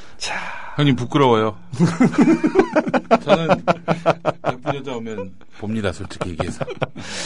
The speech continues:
Speaker 1: 좋습니다. 아, 우리 여자 보기를 돌같이 하시는 우리 형님과 함께, 버스 파일럿 형님과 함께 자, 사 번 문제 들어가도록 하겠습니다.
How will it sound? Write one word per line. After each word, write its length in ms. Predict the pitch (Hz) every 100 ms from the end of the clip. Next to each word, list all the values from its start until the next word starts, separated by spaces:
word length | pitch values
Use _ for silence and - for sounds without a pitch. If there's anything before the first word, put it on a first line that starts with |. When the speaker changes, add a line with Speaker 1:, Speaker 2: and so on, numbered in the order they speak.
| - - - - - -
Speaker 1:
좋습니다. 560 | - - 117 104 87 -
아, 240 | 92 90
우리 400 | 92 95 92 85 - 90
여자 220 | 113 139
보기를 300 | 123 113 92
돌같이 440 | - 120 143 -
하시는 440 | 120 110 80 90 151 - -
우리 380 | - 71 69 69 - - -
형님과 360 | 101 101 90
함께, 160 | 87 80
버스 260 | 131 151
파일럿 340 | - 123 101 90
형님과 300 | 135 143 131
함께 400 | 107 - 87 165 - - -
자, 120 | - 76
사 260 | - 139
번 160 | 156 151
문제 360 | 131 95 80 - - - - - - -
들어가도록 500 | 110 101 87 80 -
하겠습니다. 720 | 104 - 71 67 - - -